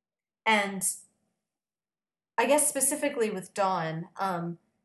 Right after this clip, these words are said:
I kind of really liked the Dawn-Cassie relationship. And in the end, I feel like that's one of the most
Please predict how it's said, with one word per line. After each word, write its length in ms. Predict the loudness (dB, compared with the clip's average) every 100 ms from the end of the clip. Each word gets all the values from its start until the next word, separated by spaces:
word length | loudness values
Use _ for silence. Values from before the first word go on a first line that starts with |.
| _ _ _ _ _ _ _ _ _ _ _ _
I 80 | -2
kind 260 | 0 0 0
of 100 | 2
really 240 | 2 2
liked 460 | 4 2 2 -8 -8
the 80 | -4
Dawn-Cassie 1000 | -2 -2 -2 -6 -4 -2 0 -2 -4 -6
relationship. 800 | -6 -6 -6 -8 -8 -8 -8 -10 _ _
And 240 | -6 -6 -8 _ _
in 120 | -2 -2
the 160 | 0
end, 180 | 0 2
I 80 | 0
feel 220 | -2 -2
like 200 | -2 -2
that's 240 | -2 0 -2
one 180 | -2
of 160 | -4 -6
the 60 | -6
most 520 | -4 -4 -6 -8